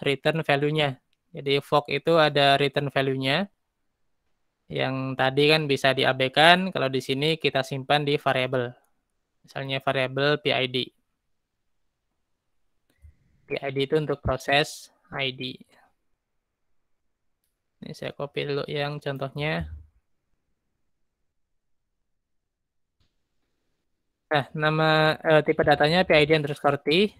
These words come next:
Ini yang, eh, apa ya, standarnya kayak gini. Tapi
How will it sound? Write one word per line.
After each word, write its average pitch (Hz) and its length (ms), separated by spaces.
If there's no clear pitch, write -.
Ini 131 160
yang, 135 400
eh, - 520
apa - 320
ya, 127 160
standarnya 135 600
kayak 135 180
gini. 139 240
Tapi 147 100